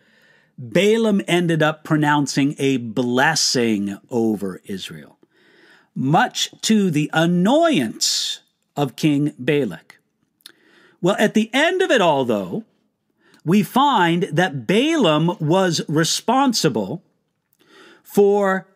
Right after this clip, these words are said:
advising the king of Moab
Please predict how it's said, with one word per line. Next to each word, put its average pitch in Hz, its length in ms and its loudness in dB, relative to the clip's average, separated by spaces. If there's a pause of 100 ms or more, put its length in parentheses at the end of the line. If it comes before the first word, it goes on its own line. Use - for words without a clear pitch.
(400)
advising 170 1600 2 (680)
the 180 120 0
king 196 340 0
of 170 80 2
Moab 139 760 0